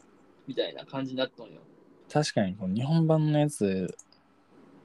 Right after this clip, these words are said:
Speaker 1: こじらせてるように見えんよな、あんまり。
Speaker 2: うん、だってこの、あれや、このダサい服着とんのが本当のスタインフェルドっ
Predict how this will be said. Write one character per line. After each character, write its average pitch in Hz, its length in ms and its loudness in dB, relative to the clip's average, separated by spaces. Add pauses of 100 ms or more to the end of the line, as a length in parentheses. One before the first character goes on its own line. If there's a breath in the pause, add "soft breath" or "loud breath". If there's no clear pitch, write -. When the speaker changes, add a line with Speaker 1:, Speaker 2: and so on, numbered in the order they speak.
(120)
Speaker 1:
こ - 160 2
じ - 100 4
ら 233 80 6
せ 233 60 -4
て 247 60 8
る 185 80 6
よ 147 40 0
う 139 40 -4
に 143 40 -6
見 156 80 0
え 170 60 0
ん 139 40 -6
よ 123 80 -10
な、 - 100 -18
あ - 20 -18
ん - 40 -20
ま - 80 -20
り。 - 60 -20 (260)
Speaker 2:
う 92 100 -2
ん、 87 40 -2
だ 87 80 -6
っ - 20 -20
て - 100 -12
こ - 120 -4
の、 135 300 2
あ 131 40 -2
れ 131 100 6
や、 101 100 4
こ 107 100 -4
の 104 60 0
ダ 131 140 -2
サ 139 220 0
い 123 60 2
服 - 260 -2
着 - 120 -10
と - 80 0
ん 110 60 4
の 110 80 4
が 110 60 2
本 101 220 -2
当 98 140 -4
の 95 100 -4
ス - 80 -8
タ 101 120 -4
イ 95 40 -4
ン 92 40 -6
フ 107 80 -8
ェ - 20 -6
ル 92 80 -8
ド 92 80 -18
っ - 40 -20